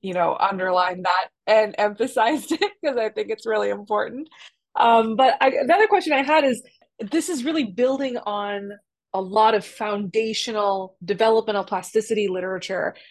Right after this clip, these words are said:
um, you know, talking early stuff with rat, rat moms and rat babies, rat pups, uh, and the licking behaviors. Like, this feels like really classic psychobiology. And this area of research, I feel like, has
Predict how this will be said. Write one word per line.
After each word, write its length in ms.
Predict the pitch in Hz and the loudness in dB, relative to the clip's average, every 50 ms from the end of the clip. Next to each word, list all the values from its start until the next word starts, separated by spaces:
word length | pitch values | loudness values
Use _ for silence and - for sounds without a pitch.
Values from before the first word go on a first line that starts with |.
| _ _ - | _ _ -2
um, 320 | 208 208 196 185 185 196 | 0 2 2 2 0 0
you 80 | 202 202 | 0 0
know, 120 | 196 180 | 0 -2
talking 340 | - - 233 233 226 208 202 | 0 0 0 0 0 -2 -2
early 300 | 202 214 214 226 220 220 | 0 2 4 4 4 4
stuff 260 | - - 208 - - | 2 0 -2 -2 -4
with 160 | 196 196 190 185 - | -6 -10 -8 -2 0
rat, 300 | 208 196 202 208 214 - _ _ _ _ _ _ 202 | 2 2 2 2 0 -4 _ _ _ _ _ _ -6
rat 300 | 196 214 208 208 - - | -2 -2 -2 -2 0 2
moms 380 | 220 214 214 214 214 214 208 | 2 4 4 4 2 -2 -4
and 140 | 220 190 190 | -6 -6 -6
rat 200 | 202 196 196 196 - | -6 -8 -8 -2 0
babies, 520 | 208 208 208 196 208 214 208 202 185 - _ | 0 0 0 0 -4 -4 -6 -6 -8 -10 _
rat 240 | 180 202 202 - - | -4 -4 -4 -4 -4
pups, 460 | - - 247 247 - - - - - - - _ _ - - | -2 -2 -2 -2 -2 -6 -8 -8 -10 -12 -20 _ _ -2 2
uh, 220 | - 214 208 202 - | 4 4 6 6 4
and 240 | 208 208 202 196 190 | 4 2 0 -2 -2
the 60 | 190 | 0
licking 340 | 202 240 262 - 247 247 233 | 2 0 0 0 -2 -2 -2
behaviors. 680 | 240 233 208 247 240 226 226 226 214 202 196 196 - - _ - _ _ | -2 -2 0 0 0 2 2 4 4 4 4 2 -2 -8 _ -20 _ _
Like, 200 | - 226 208 - | 0 0 2 2
this 200 | 254 269 269 - | 0 0 0 0
feels 240 | - 269 269 254 220 | 2 4 4 4 4
like 120 | 226 208 220 | 2 -2 -2
really 400 | 220 254 285 277 269 247 - _ | -4 -2 -2 -2 -2 -4 -6 _
classic 920 | - - - - - 269 294 285 277 269 - - 226 202 180 - - - _ _ _ - | -16 -20 -18 -14 -8 -6 -4 -4 -4 -4 -2 -2 -2 -2 -2 -6 -14 -20 _ _ _ -12
psychobiology. 1040 | - - 247 247 - 240 - - 185 185 190 208 233 240 240 233 214 208 196 180 175 - - - _ _ - | -6 -4 -2 -2 0 -2 0 0 0 2 4 4 6 6 4 4 2 -2 -4 -4 -6 -10 -16 -20 _ _ -2
And 380 | 233 240 233 226 220 226 220 220 - _ - | 0 2 2 2 2 0 -4 -6 -8 _ -8
this 260 | - 190 269 269 - - | -6 -4 -4 -4 -2 -2
area 300 | 247 320 427 415 311 214 | 0 2 2 2 2 2
of 80 | 196 180 | 0 -2
research, 400 | 269 381 453 - 427 - - - | -2 -2 0 0 -2 -2 -2 -4
I 160 | - 214 233 _ _ _ - | -4 -4 -6 _ _ _ -2
feel 160 | 349 494 - | 0 2 2
like, 140 | - 156 - | 0 -2 -4
has 200 | 180 175 - | -10 -18 -20